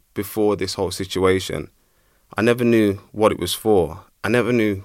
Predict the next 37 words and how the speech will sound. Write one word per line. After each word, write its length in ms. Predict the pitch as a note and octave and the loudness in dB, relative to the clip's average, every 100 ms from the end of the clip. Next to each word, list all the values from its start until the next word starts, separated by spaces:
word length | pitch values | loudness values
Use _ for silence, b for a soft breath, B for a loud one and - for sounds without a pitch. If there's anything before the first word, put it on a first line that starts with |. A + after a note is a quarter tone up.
| - | -12
what 240 | G2+ G#2 | -2 -2
I 20 | |
was 220 | F2 G2 | -2 -6
doing. 320 | - A2 G2 E2 | -2 0 0 -2
I 60 | |
kinda 260 | E2+ A2 G2+ | -4 -2 -2
just 220 | F#2+ - | -4 -4
thought, 300 | G2 F#2 - _ b b b b b _ | 0 0 -2 _ b b b b b _
"I 60 | G#2 | -8
haven't 240 | A#2+ A2 | -4 -4
got 100 | A#1 | -6
a 60 | E2+ | -10
purpose. 800 | - A2 G#2 - F2+ - - _ _ | -6 -6 -4 -8 -10 -16 -20 _ _
What 240 | G#2+ A2 A#2 | -10 -6 -6
is 80 | |
this 180 | A2+ G#2 | -8 -12
following 380 | - F#2 F2 E2+ | -10 -8 -8 -10
for? 420 | - F2 E2 F#2+ - | -12 -12 -12 -14 -18
What 160 | A#2+ - | -10 -6
am 120 | F#2 | -6
I 60 | |
doing?" 420 | F#2 A2+ G#2+ D#2+ _ b b b b _ | -6 -6 -6 -8 _ b b b b _
Then 460 | G2+ F#2+ G2 B2+ _ _ _ | -2 -2 -4 -12 _ _ _
this 240 | B2 B2 | -6 -2
all 120 | A#2+ G2 | -2 -4
happened, 600 | A2+ A2 E2 F2+ C#2+ - _ _ _ _ _ _ - | -6 -8 -8 -8 -12 -18 _ _ _ _ _ _ -4
and 160 | G2 | -2
it, 160 | G2 - - | -2 -6 -4
and 120 | G2 | -4
it 80 | F2 | -4
just 180 | G2+ | -8
became 340 | - G2 F#2+ F2 | -8 -4 -2 -2
so 260 | - G2+ | -2 -2
clear 240 | F2 - G#2 | -2 -4 -4
to 160 | - | -2
me. 200 | F2+ D#2 F#2 _ _ _ | -6 -8 -14 _ _ _
I, 120 | E2+ | -4